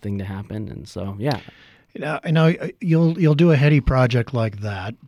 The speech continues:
Speaker 2: uh, I think is, is very important. Um, <clears throat> you also shoot short videos for local bands, especially those on your label. And I, I can't see how most punk bands would be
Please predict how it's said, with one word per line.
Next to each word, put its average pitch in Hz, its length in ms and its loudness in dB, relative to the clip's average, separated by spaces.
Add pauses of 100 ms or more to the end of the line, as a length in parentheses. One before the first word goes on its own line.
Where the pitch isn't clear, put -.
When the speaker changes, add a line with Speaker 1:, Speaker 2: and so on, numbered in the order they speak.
Speaker 2:
uh, 113 440 -6 (180)
I 117 80 -8
think 120 200 -4
is, 107 180 -8
is 123 120 -10
very 135 300 2
important. 110 580 -2 (160)
Um, 131 540 -2
<clears throat> 139 300 -4
you 151 180 0
also 208 180 0
shoot 160 260 4 (100)
short 139 280 0
videos 127 340 2
for 127 120 -4
local 120 260 -2
bands, 104 500 -6 (720)
especially 165 460 -2
those 147 200 2
on 127 120 4
your 123 80 2
label. 131 320 2
And 160 420 0
I, 160 200 -10
I - 40 -8
can't 208 260 -2
see 190 220 -2
how 156 220 4
most 151 260 0
punk 139 260 -2
bands 123 320 0
would 120 200 -4
be 127 300 -2